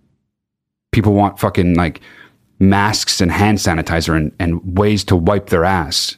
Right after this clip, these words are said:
So, like, give money to people if you really wanna help. But that's a, a, that's a digression. I don't think that they're, like, meaning to do anything bad, so I don't really want anything bad to happen to them.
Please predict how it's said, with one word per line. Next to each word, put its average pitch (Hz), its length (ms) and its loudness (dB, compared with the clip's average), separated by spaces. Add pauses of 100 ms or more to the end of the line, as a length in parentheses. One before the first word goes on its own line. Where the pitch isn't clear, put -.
So, 101 180 0
like, 90 460 -2
give 107 380 0 (140)
money 95 460 4
to 78 140 -4
people - 480 -8
if - 160 -6
you 78 80 0
really 80 160 2
wanna 71 200 -4
help. - 280 -10
But 95 100 -4
that's 107 220 0
a, 85 240 0
a, 76 100 -4
that's 95 220 0
a 87 40 0
digression. 73 580 -6 (1600)
I 123 80 2
don't 143 140 2
think 147 300 -2
that 107 240 0
they're, 104 120 2
like, 92 300 0 (960)
meaning 104 540 2
to 95 100 -6
do 113 240 4
anything 95 300 2
bad, 120 340 0
so 101 180 2
I 113 80 4
don't 117 120 2
really 107 140 2
want 104 300 2
anything 92 340 0
bad 107 480 0
to 90 120 0
happen 117 480 0
to 87 140 -4
them. 67 320 -8